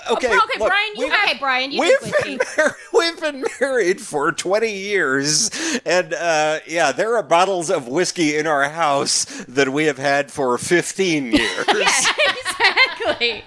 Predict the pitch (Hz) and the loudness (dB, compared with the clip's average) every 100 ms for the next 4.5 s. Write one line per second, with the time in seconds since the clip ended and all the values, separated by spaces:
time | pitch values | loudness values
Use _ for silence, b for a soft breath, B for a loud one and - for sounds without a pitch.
0 | - - 240 269 - - 427 - 415 370 | -16 0 4 4 0 -2 -2 0 0 0
1 | 359 440 - 480 523 453 - 339 - 302 | 2 2 0 0 0 -2 -4 -6 -2 0
2 | 277 - B B - - - 254 285 285 | 0 -2 B B -18 -6 0 0 0 -2
3 | 269 247 262 254 233 220 226 220 165 143 | -2 -2 -4 -6 -2 0 0 -2 -2 -2
4 | - 262 233 247 | -2 -2 0 0